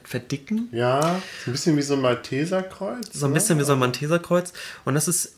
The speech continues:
Speaker 1: kommt aus dem Preußischen.
Speaker 2: Ja.
Speaker 1: Das ist eigentlich eine preußische Auszeichnung, eine preußische,
Speaker 2: Ja.
Speaker 1: preußische, äh, Ehrenauszeichnung
Speaker 2: Das
Speaker 1: für,
Speaker 2: eiserne Mutterkreuz.
Speaker 1: für militärische Leistung
Speaker 2: Ja.
Speaker 1: irgendwie.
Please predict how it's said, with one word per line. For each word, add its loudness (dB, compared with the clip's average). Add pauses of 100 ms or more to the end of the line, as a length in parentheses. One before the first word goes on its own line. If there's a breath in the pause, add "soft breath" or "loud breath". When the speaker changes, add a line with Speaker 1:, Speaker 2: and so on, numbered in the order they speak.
(280)
Speaker 1:
kommt 2
aus 0
dem 0
Preußischen. 0
Speaker 2:
Ja. 8
Speaker 1:
Das 4
ist 2
eigentlich -2
eine -4
preußische 2
Auszeichnung, 0
eine -8
preußische, -2
Speaker 2:
Ja. 4
Speaker 1:
preußische, 0
äh, -6
Ehrenauszeichnung 0
Speaker 2:
Das -6
Speaker 1:
für, 4
Speaker 2:
eiserne 6
Mutterkreuz. 0
Speaker 1:
für 0
militärische 0
Leistung 2
Speaker 2:
Ja. 0
Speaker 1:
irgendwie. -2